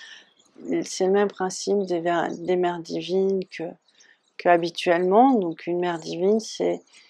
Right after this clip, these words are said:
euh, une interface entre le divin et l'humain. Donc, une mère divine comme Marie-Madeleine ou Marie, qui vient,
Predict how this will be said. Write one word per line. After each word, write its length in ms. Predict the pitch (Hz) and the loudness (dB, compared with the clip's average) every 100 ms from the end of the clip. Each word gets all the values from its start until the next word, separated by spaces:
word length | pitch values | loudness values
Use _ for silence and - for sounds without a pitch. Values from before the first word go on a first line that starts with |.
| _ _ _ _ - | _ _ _ _ -2
euh, 420 | 160 156 160 165 - - _ _ _ _ _ 180 | 0 2 0 -4 -8 -12 _ _ _ _ _ 0
une 160 | 190 | 4
interface 680 | 208 202 202 - 226 214 - | 4 4 -2 2 2 2 0
entre 360 | 156 - - 180 | -6 -8 -2 2
le 380 | 180 151 180 | 4 6 6
divin 580 | 180 180 165 180 214 247 - | 4 -2 0 2 2 0 0
et 140 | 180 | -2
l'humain. 420 | 175 175 175 233 _ _ _ _ _ _ _ _ _ _ - - - - | 2 2 2 0 _ _ _ _ _ _ _ _ _ _ -20 -20 -20 -12
Donc, 180 | 127 - | -12 -6
une 120 | 156 | -4
mère 200 | 160 170 | -2 -2
divine 380 | 170 170 185 196 | -4 -4 -4 -4
comme 200 | 165 - | -6 -6
Marie-Madeleine 560 | 175 165 165 - 175 165 | -6 -8 -8 -6 -4 -4
ou 80 | |
Marie, 340 | 165 165 170 226 _ - - _ - | -4 -4 -4 -6 _ -20 -20 _ -8
qui 200 | 180 180 | -2 -2
vient, 500 | 175 196 214 196 | 0 2 4 2